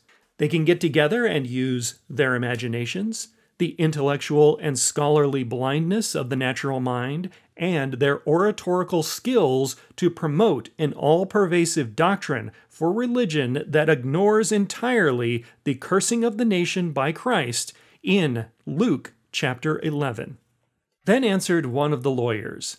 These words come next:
and said unto him, Master, thus saying thou reproachest us also.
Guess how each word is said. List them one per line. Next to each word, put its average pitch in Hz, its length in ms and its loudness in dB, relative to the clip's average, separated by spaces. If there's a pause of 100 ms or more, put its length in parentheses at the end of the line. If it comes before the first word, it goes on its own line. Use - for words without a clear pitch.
(120)
and 139 180 -2
said 165 260 0
unto 160 240 0
him, 123 420 -6 (120)
Master, 139 640 -4 (140)
thus 185 320 0
saying 175 440 -2
thou 156 220 2
reproachest 135 920 -2
us 165 300 -2 (100)
also. 165 640 -4